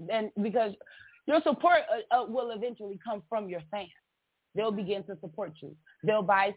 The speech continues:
stuff from you. You know, they'll purchase stuff.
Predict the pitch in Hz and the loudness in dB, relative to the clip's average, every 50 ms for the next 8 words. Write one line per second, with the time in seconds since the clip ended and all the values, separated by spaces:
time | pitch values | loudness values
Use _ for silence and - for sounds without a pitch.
0 | - _ 185 175 175 160 - _ _ _ _ _ _ _ _ _ _ 240 233 220 | -6 _ -4 -4 -4 -6 -10 _ _ _ _ _ _ _ _ _ _ 4 6 6
1 | 208 180 160 147 127 147 156 _ _ - 196 208 196 196 190 185 202 202 196 - | 4 0 -4 -6 -8 -10 -14 _ _ -4 2 4 6 6 6 4 2 0 -2 -2
2 | - 247 240 240 226 - - 202 185 160 156 _ _ _ _ _ _ _ _ _ | -2 -2 -2 -2 -2 -4 -6 -8 -8 -8 -12 _ _ _ _ _ _ _ _ _
3 | _ 208 185 165 156 | _ 2 2 2 0